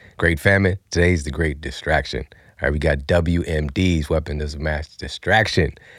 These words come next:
All right, so this is helping your brain literally to be able to buffer those things and be able to focus on what you want. Also, researchers at Harvard Medical School found that meditation alters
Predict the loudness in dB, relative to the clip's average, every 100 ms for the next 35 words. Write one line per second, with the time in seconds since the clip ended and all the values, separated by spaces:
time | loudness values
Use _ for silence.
0 | -20 _ 0 2 0 2 2 2 -4 -20
1 | -2 2 2 4 4 4 4 4 4 2
2 | 2 2 2 2 0 0 2 2 0 -2
3 | -2 -6 -20 -20 _ 0 2 4 4 4
4 | 2 0 0 0 2 2 2 2 2 2
5 | 0 0 0 -2 -4 -2 0 -2 -6 _
6 | _ -20 -18 -18 -20 0 4 4 4 6
7 | 6 6 4 4 6 4 4 6 4 4
8 | 0 2 2 4 4 4 4 4 4 4
9 | 4 2 2 2 2 0 2 2 2 4
10 | 2 2